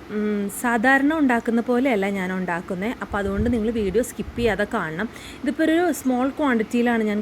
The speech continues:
കാണിക്കുന്നത്. നിങ്ങൾക്ക് ലാർജ് ക്വാണ്ടിറ്റിയിൽ ഉണ്ടാക്കി വെക്കണമെങ്കിൽ പഞ്ചസാരയുടെ അളവ് ഒന്ന് വ്യത്യാസപ്പെടുത്തിയാൽ മതി. അര കപ്പ് എന്നുള്ളത് ഒരു കപ്പ്, പക്ഷേ വെള്ളത്തിൻ്റെ അളവ് അതനുസരിച്ച് മാറ്റണം. വെള്ളത്തിൻ്റെ അളവ് ഞാൻ പറയാം. ഇപ്പോൾ ദേ നമ്മുടെ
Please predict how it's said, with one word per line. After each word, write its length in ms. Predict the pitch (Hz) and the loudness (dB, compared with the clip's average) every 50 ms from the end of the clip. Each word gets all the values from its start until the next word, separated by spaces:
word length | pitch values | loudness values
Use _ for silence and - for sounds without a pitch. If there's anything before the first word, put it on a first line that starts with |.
| 214 220 | -2 -2
കാണിക്കുന്നത്. 520 | 190 175 175 175 165 190 180 190 233 277 - - - - - - | -4 -2 -4 -6 -6 -6 -4 -2 -4 -4 -6 -10 -16 -12 -4 -2
നിങ്ങൾക്ക് 220 | 214 202 - 254 254 | -2 0 2 2 2
ലാർജ് 300 | 233 214 202 185 220 233 - | 2 2 0 -2 -4 -2 0
ക്വാണ്ടിറ്റിയിൽ 440 | 269 240 226 226 - - 226 226 240 240 | 0 2 2 2 2 2 2 2 2 2
ഉണ്ടാക്കി 340 | 220 202 196 202 - - 247 240 | 2 2 0 0 0 0 0 0
വെക്കണമെങ്കിൽ 520 | 226 - - 202 190 185 185 180 247 349 415 - - - - - - - - - | 0 0 -4 -4 -4 -4 -2 -2 0 -2 -2 -4 -8 -12 -14 -16 -18 -18 -6 -2
പഞ്ചസാരയുടെ 540 | 240 208 196 190 - 214 202 202 208 247 254 233 | -2 -2 -2 -2 -2 0 0 2 2 4 2 2
അളവ് 200 | 196 185 185 214 226 | 2 2 2 2 2
ഒന്ന് 140 | 214 220 254 269 | 2 2 2 2
വ്യത്യാസപ്പെടുത്തിയാൽ 800 | 226 - 196 180 170 - - 185 208 190 185 - 190 180 180 208 | 0 2 0 0 0 0 -2 -2 -2 -4 -4 -4 -2 -2 0 0
മതി. 220 | 220 202 175 214 269 - - - - - - - | 0 0 0 -2 -2 -4 -8 -12 -14 -12 -6 -4
അര 80 | 202 202 208 - 226 | -4 -4 -2 -2 -4
കപ്പ് 140 | 208 - 190 | -4 -2 -2
എന്നുള്ളത് 240 | 202 196 208 240 277 269 | -2 0 2 4 6 4
ഒരു 120 | 214 196 196 | 4 4 0
കപ്പ്, 220 | 185 - - 220 254 - | -2 -2 -2 -4 -4 -4
പക്ഷേ 180 | 254 - 277 247 262 | -2 -2 0 2 2
വെള്ളത്തിൻ്റെ 440 | 247 240 240 233 - 262 269 311 320 | 4 4 2 4 4 4 4 6 6
അളവ് 180 | 262 214 214 247 247 | 4 4 4 2 2
അതനുസരിച്ച് 500 | 190 196 190 196 - - 196 - - 208 226 226 | 2 0 0 0 -2 -4 -6 -4 -4 -2 -2 0
മാറ്റണം. 300 | 190 170 - 165 160 - - | -2 -2 -6 -8 -10 -6 -2
വെള്ളത്തിൻ്റെ 360 | 220 233 240 226 - 254 277 277 | 0 0 0 2 2 2 2 4
അളവ് 220 | 254 233 220 226 226 226 | 2 2 2 2 2 2
ഞാൻ 100 | 226 233 - 220 | 0 0 -2 -4
പറയാം. 340 | 180 151 147 147 175 269 - - - - - - - - - - - - - 269 | -4 -4 -4 -4 -4 -4 -6 -8 -14 -16 -18 -18 -18 -18 -18 -18 -14 -6 -6 -6
ഇപ്പോൾ 180 | - - 254 247 214 | -2 0 2 4 6
ദേ 60 | 233 233 220 220 | 6 6 4 2
നമ്മുടെ 220 | 208 202 202 208 | 0 2 0 0